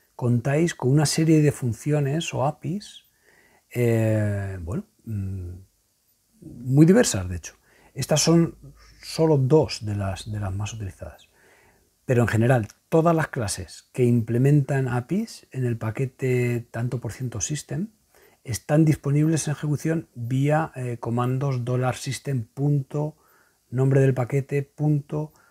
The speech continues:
nombre de, del servicio o, o acción. Bueno, y ahora sí, vamos con un ejemplo. Vamos a hacer una rutina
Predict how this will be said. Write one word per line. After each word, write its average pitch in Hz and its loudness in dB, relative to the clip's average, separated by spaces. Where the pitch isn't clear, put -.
nombre 120 0
de, 110 0
del 104 -4
servicio 107 -6
o, 104 -10
o 90 -10
acción. 85 -14
Bueno, 107 -2
y 101 4
ahora 135 8
sí, - -6
vamos 127 -2
con 135 0
un 131 2
ejemplo. 147 -2
Vamos 147 2
a 139 0
hacer 120 -6
una 147 2
rutina 147 0